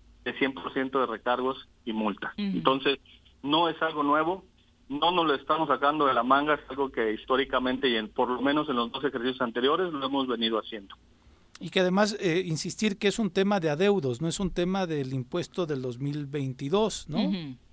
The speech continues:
Speaker 1: Es correcto, todavía no se
Speaker 2: Ujú.
Speaker 1: lanza la campaña y estamos en, en, en, en ese análisis de lanzar el programa de descuentos de pago anticipado. También lo dijimos en la rueda de prensa,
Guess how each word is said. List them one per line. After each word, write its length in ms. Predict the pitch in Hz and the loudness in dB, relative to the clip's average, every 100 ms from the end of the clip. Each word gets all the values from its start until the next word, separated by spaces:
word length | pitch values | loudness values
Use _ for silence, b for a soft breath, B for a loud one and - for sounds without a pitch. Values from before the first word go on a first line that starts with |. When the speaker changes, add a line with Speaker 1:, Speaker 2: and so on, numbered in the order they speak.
| _ - | _ 2
Speaker 1:
Es 180 | 165 - | 2 4
correcto, 460 | 180 208 214 156 147 | 4 2 2 -2 2
todavía 540 | 147 147 151 190 190 | 2 4 4 2 2
no 180 | 185 190 | 0 0
se 80 | 190 | 2
Speaker 2:
Ujú. 80 | 170 | 2
Speaker 1:
lanza 240 | 170 185 | 2 2
la 160 | 160 147 | 2 2
campaña 500 | 135 - 180 165 160 | 0 2 2 2 2
y 120 | 127 | 2
estamos 520 | 117 - 131 143 - | 2 4 6 4 0
en, 280 | 117 101 - | 0 -2 -4
en, 420 | 113 107 104 95 - - | -4 -4 -6 -8 -12 -10
en, 440 | 107 107 104 104 - | -6 -4 -6 -8 -2
en 180 | 120 131 | 2 4
ese 180 | 143 165 | 2 2
análisis 560 | 160 160 160 160 180 | 2 2 2 0 -2
de 100 | 147 131 | 0 0
lanzar 380 | 123 123 139 143 | 0 2 2 2
el 120 | 135 | -2
programa 600 | - 120 127 131 139 - - - - - | -6 0 2 4 2 0 -8 -20 -20 -2
de 160 | 131 123 | 0 2
descuentos 640 | 117 - 147 143 156 139 | 0 0 0 2 0 0
de 120 | 127 | -2
pago 340 | - 135 131 135 | 2 4 4 2
anticipado. 760 | 127 127 135 160 214 170 - - - _ - | 0 -2 -2 0 2 2 0 -8 -20 _ 0
También 340 | 143 147 175 | 2 4 4
lo 80 | 196 | 4
dijimos 400 | 170 165 170 165 | 2 0 -2 -2
en 160 | 147 139 | -2 2
la 60 | |
rueda 260 | 135 143 143 | 4 6 4
de 120 | 135 | 2
prensa, 500 | 135 170 175 135 | 2 0 2 -2